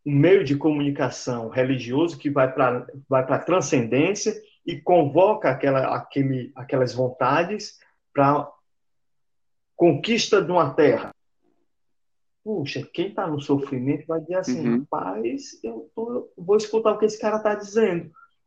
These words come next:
Speaker 1: Então, a religião, ela, ela, ela, diferente de uma proposta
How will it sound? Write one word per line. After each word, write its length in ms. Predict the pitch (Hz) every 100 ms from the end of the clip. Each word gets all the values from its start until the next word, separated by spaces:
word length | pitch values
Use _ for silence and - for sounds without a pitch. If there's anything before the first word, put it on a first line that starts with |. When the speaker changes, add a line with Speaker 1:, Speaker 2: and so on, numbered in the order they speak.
| _ -
Speaker 1:
Então, 420 | 143 196 202 -
a 140 | 170 160
religião, 400 | 160 156 156 175
ela, 200 | 170 - _ -
ela, 240 | 151 147 -
ela, 200 | 139 131
diferente 1000 | 127 127 196 202 139 131 123 110 - 110 _ - _
de 80 | 127
uma 200 | 143 135
proposta 1000 | 135 - 143 131 127 - 127 117 110